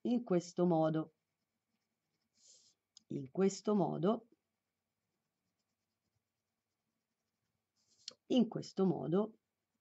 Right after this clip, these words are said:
in questo modo,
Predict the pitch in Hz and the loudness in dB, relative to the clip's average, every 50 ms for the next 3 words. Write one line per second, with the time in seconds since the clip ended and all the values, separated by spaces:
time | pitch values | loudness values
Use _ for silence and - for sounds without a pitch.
0 | _ _ _ _ _ _ _ _ _ _ _ _ _ _ _ _ _ _ _ _ | _ _ _ _ _ _ _ _ _ _ _ _ _ _ _ _ _ _ _ _
1 | _ _ _ _ _ _ _ _ _ _ _ _ _ _ _ _ _ _ _ _ | _ _ _ _ _ _ _ _ _ _ _ _ _ _ _ _ _ _ _ _
2 | _ - - - - - - - - - - - - - - _ _ _ _ _ | _ -20 -20 -20 -20 -20 -20 -20 -20 -20 -20 -20 -20 -20 -20 _ _ _ _ _
3 | _ _ _ _ - 330 277 269 240 240 - 180 170 170 - - - 269 233 175 | _ _ _ _ 0 4 6 6 6 6 6 4 4 4 2 0 2 4 6 6
4 | 156 151 160 170 196 226 240 - | 6 4 4 4 4 4 2 0